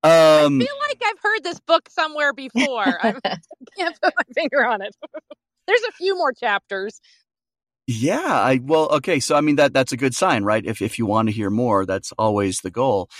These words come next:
Speaker 1: Um, so it starts off, I, I wrote down the first five seconds, "This counterintuitive principle recurs frequently in the New Testament." So first of all, uh, really setting up, obviously, okay, New Testament. If you're familiar with the Bible, that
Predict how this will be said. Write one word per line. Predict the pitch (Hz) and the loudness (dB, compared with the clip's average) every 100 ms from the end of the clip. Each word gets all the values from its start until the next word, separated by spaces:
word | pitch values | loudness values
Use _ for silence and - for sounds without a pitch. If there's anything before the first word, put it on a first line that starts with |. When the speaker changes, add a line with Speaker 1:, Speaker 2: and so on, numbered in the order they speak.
| - - _ | -20 -20 _
Speaker 1:
Um, | 123 120 113 113 107 104 _ _ | 2 4 4 2 0 -6 _ _
so | - 123 | -2 -2
it | |
starts | - - - | -2 -4 2
off, | 131 127 - | 2 2 0
I, | 117 | -2
I | 113 | 0
wrote | 113 117 | 0 -2
down | 113 117 110 | 0 0 0
the | 107 | -4
first | - 113 | -6 -4
five | 110 104 | -2 -2
seconds, | 107 104 104 - | -2 -2 -2 -2
"This | 104 | -4
counterintuitive | - 123 123 123 117 - 117 107 - | -2 -2 0 0 -2 -2 -4 -4 -4
principle | 117 110 - 98 | -2 -2 -2 -2
recurs | 92 92 101 95 | 0 0 -2 -2
frequently | - 101 101 95 76 92 | -2 -4 -2 -2 0 -2
in | |
the | 87 | 0
New | 87 85 | -2 -2
Testament." | - 135 - 85 - - - - | -2 -2 0 -4 -4 -12 -12 -10
So | - 131 - _ | 0 0 0 _
first | - 196 202 | -2 0 0
of | 98 | -2
all, | 87 127 190 _ _ _ - | 0 0 -4 _ _ _ -2
uh, | 107 104 | 0 0
really | 120 117 | -2 -4
setting | 110 - 104 98 | -2 0 0 0
up, | 98 - | -2 0
obviously, | 98 95 98 98 92 | -2 -2 -4 -4 -2
okay, | 101 85 98 120 | -2 0 -4 -4
New | 90 92 | -2 -2
Testament. | - 90 - 95 123 | -2 -6 -4 -2 -2
If | 120 | -2
you're | 98 | -6
familiar | - 98 87 92 | -6 -4 -2 0
with | 95 | -2
the | - | -2
Bible, | - 82 80 110 | -2 -2 -2 -2
that | 90 | -4